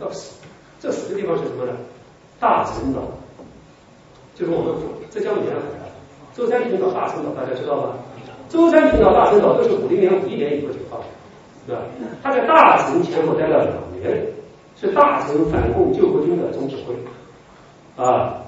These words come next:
那个只管一万到两万人，都是国民党残杀一类，土匪流氓，那些大陆逃过去的流亡地主，就管这个。就他自己讲，没死在这儿，他就得去爱，他一直要找一个死的、报效国家的死的地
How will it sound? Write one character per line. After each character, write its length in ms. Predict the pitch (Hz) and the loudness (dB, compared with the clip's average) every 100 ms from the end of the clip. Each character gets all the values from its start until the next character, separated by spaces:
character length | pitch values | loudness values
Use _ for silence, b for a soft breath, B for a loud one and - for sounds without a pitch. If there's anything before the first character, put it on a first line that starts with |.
| - | -4
那 80 | 202 | 0
个 100 | 170 | 2
只 160 | 160 165 | 2 0
管 280 | - - - | -2 -2 -2
一 40 | |
万 200 | 175 160 - | 0 0 0
到 120 | 143 | -4
两 140 | - | -4
万 120 | - 127 | -6 -6
人， 120 | - - | -6 -8
都 100 | 156 | -8
是 80 | 127 - - - | -8 -10 -14 -12
国 100 | 127 | -6
民 140 | 143 143 | -4 -4
党 120 | 143 | -6
残 160 | - 127 | -8 -6
杀 120 | 127 | -6
一 40 | 131 135 | -4 0
类， 180 | 139 139 - - - - - - - - | 0 -2 -8 -14 -20 -20 -20 -20 -14 -2
土 160 | - | 0
匪 100 | - - | 2 2
流 100 | 143 | 2
氓， 220 | 127 - 135 | 0 -2 -2
那 80 | 139 | -2
些 180 | 139 - - | -2 -4 -6
大 180 | - 143 | -4 -2
陆 60 | - | -2
逃 140 | - | -2
过 100 | 170 147 | 0 0
去 60 | 131 | -2
的 60 | |
流 120 | 123 151 | -2 0
亡 180 | 147 | 0
地 60 | - - - - - - - - | 0 -4 -6 -6 -10 -16 -20 -12
主， 60 | - | -6
就 60 | - | -6
管 100 | - | -6
这 60 | - | -8
个。 60 | - - - - - | -8 -10 -16 -20 -4
就 140 | 208 180 | 4 8
他 100 | 175 | 8
自 180 | 175 139 | 6 0
己 60 | |
讲， 80 | - - - - | -4 -4 -8 2
没 100 | 165 | 2
死 160 | 170 | 2
在 140 | 170 165 | -2 -2
这 60 | |
儿， 120 | - - - - | -4 -6 -12 -8
他 60 | |
就 80 | 147 | -6
得 160 | 135 - | -4 -4
去 60 | - | -6
爱， 320 | 117 - - - | -8 -10 -12 -4
他 80 | |
一 100 | 202 185 | -2 0
直 80 | 175 | 0
要 120 | 160 | 0
找 200 | - - | -4 -6
一 80 | 131 | -8
个 80 | - | -8
死 480 | - - - - - | -8 -12 -18 -20 -16
的、 60 | 113 - - | -16 -16 -16
报 180 | - - | -4 -4
效 120 | - - | -4 -8
国 160 | 139 | -10
家 80 | - - | -10 -10
的 60 | |
死 260 | - - - | -10 -14 -18
的 60 | |
地 60 | - | -18